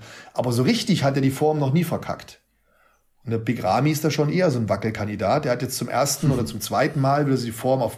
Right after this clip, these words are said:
den Punkt gebracht. Das, ich fand auch in New York damals, als er gewonnen hat, war er schon sehr gut in Form. Jetzt beim Olympia war er sehr gut in Form. Aber man hat ihn in der Vergangenheit oft dafür kritisiert, dass so der letzte Schliff noch ein bisschen fehlt.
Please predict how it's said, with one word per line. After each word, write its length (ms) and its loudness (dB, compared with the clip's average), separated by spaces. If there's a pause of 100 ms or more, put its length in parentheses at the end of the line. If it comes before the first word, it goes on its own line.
den 120 -4
Punkt 260 0
gebracht. 480 -2 (480)
Das, 220 -8
ich 140 -6
fand 180 0
auch 100 2
in 80 4
New 80 4
York 340 2
damals, 400 4
als 100 -4
er 60 0
gewonnen 340 2
hat, 160 4
war 140 2
er 80 0
schon 160 0
sehr 200 0
gut 200 -2
in 80 -2
Form. 480 2 (260)
Jetzt 220 -4
beim 160 -2
Olympia 400 2
war 160 2
er 80 2
sehr 180 0
gut 140 -2
in 100 -2
Form. 440 0 (320)
Aber 280 2
man 180 2
hat 120 2
ihn 100 2
in 60 2
der 80 0
Vergangenheit 600 0
oft 180 -2
dafür 260 0
kritisiert, 580 0
dass 180 -2
so 80 -4
der 160 0
letzte 360 -2
Schliff 380 0
noch 140 -2
ein 80 -4
bisschen 280 -4
fehlt. 440 0